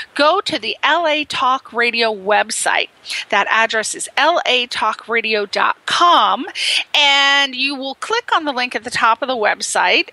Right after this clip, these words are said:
uh, that says Channel One. Scroll down and look for the graphic of our show, Question Reality, and you just click the link, and that takes you directly to our archive page. And the archive page is where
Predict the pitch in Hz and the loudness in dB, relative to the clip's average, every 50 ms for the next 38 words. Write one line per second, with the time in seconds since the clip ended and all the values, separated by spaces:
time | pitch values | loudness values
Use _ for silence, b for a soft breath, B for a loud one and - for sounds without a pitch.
0 | _ - 247 226 214 208 - 220 - - 220 214 - - - 220 214 233 262 269 | _ -2 0 2 2 0 -2 -4 -4 -4 -4 -2 -2 -2 -2 0 0 -2 -2 -2
1 | 233 202 196 214 233 - - - - 226 226 233 277 269 269 226 220 220 226 - | -2 -2 -2 -2 -2 -2 -4 -2 0 2 2 2 2 2 2 2 2 2 2 0
2 | - 220 208 214 214 - - 233 226 - 220 208 202 208 - - 220 - 226 214 | -2 -2 -2 -4 -6 -4 -6 -6 -6 -2 0 2 2 2 0 -2 -6 -2 -2 0
3 | 226 233 254 - - - - 214 196 185 180 - 208 294 359 370 - - - 196 | 0 0 0 2 2 2 2 2 2 2 2 0 0 0 -2 -2 -4 -6 -2 0
4 | 180 - - - 233 247 233 196 185 185 208 285 294 B B B B B B B | 0 2 0 0 -2 0 0 0 0 2 0 0 -2 B B B B B B B
5 | - 427 427 415 415 415 403 - - - 415 - - - 403 392 415 480 453 - | 0 2 2 2 0 0 -2 -4 0 -2 -2 -2 0 -2 0 2 2 2 2 2
6 | 226 - - - 262 277 269 285 285 - - - 320 302 - - 302 285 233 - | 0 -4 -2 -2 0 0 2 2 0 0 0 -4 -4 -2 -2 -4 -4 -4 -4 -4
7 | 233 220 208 208 233 277 302 285 _ - 302 277 247 - - 247 226 214 208 202 | -6 -6 -6 -4 0 0 0 0 _ -4 -6 -4 -4 -4 -4 0 2 4 4 2
8 | - - - 240 240 247 254 - - - 208 180 - - - - - - - - | 2 2 2 4 4 4 4 0 -2 -4 -2 -2 -2 -4 -6 -6 -8 -6 -6 -4
9 | 101 - - - B B B B B B - 240 226 220 - - - 294 359 453 | -4 -4 -6 -6 B B B B B B -2 -2 0 -4 -6 0 0 4 4 4
10 | 480 - - 302 254 220 214 - 220 208 214 208 - - 233 - - 214 190 214 | 2 0 0 0 0 0 0 -2 -2 -2 -2 -2 -4 -6 -6 -8 -8 -8 -4 -2
11 | 214 214 208 208 208 214 247 285 | 0 2 4 4 6 4 4 2